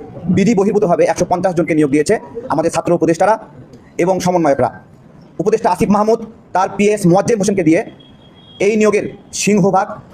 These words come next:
সুপারিশের মাধ্যমে সে দিয়েছে। প্রকাশ পাওয়ার পরে ছাত্র উপদেষ্টাদের এমন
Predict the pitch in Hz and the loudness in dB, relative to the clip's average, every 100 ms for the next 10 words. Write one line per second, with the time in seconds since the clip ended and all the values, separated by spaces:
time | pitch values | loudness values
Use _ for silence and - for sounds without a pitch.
0 | - 214 226 214 208 165 156 143 139 123 | -6 -2 0 0 0 0 0 0 0 -4
1 | - 208 - 180 185 156 - - - 208 | -4 -4 0 0 0 -4 -8 -10 -6 0
2 | 240 240 233 247 247 226 262 | 0 0 2 2 4 2 2